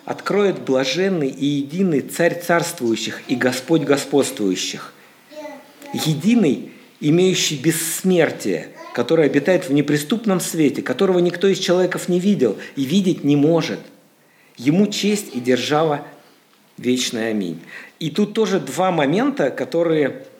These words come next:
э, ну вот, с точки зрения хождения с Богом для меня очень важны.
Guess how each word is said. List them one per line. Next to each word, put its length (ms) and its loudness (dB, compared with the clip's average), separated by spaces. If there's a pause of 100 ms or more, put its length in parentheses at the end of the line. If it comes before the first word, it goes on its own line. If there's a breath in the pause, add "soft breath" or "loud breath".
(180)
э, 380 -4 (1160)
ну 180 4
вот, 180 2
с 60 -8
точки 280 4
зрения 320 4
хождения 520 2
с 60 -4
Богом 340 2
для 140 -2
меня 320 6
очень 300 -2
важны. 420 -6